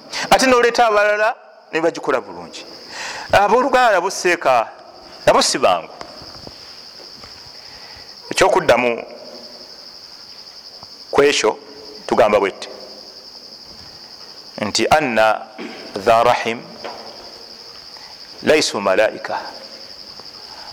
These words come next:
wala anbiya. Abantu be tulinako oluganda si baki? Si bamalayika, ate si bannabbi.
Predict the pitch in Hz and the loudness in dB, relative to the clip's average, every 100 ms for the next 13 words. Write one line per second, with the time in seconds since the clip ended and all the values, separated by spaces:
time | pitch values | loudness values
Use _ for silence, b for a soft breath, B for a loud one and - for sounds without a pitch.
0 | - 127 151 120 107 98 92 98 98 92 | -2 2 4 4 0 -4 -2 2 2 2
1 | - - - - - - - - - B | -4 -14 -16 -18 -18 -20 -20 -20 -20 B
2 | B B - 113 135 151 151 147 147 156 | B B 4 4 4 2 2 2 4 2
3 | 120 123 120 101 107 - - - - - | 2 2 2 2 -2 -4 -18 -20 -20 -20
4 | - - - 139 113 - 120 - - - | -12 -6 0 2 2 0 -4 -6 -16 -18
5 | - - - - 135 104 104 98 - - | -20 -16 -8 0 2 4 2 0 -6 -16
6 | - - - - - - B B B B | -18 -20 -20 -20 -20 -20 B B B B
7 | - - 196 - 151 120 107 107 - 113 | -2 2 2 2 2 2 2 0 0 -4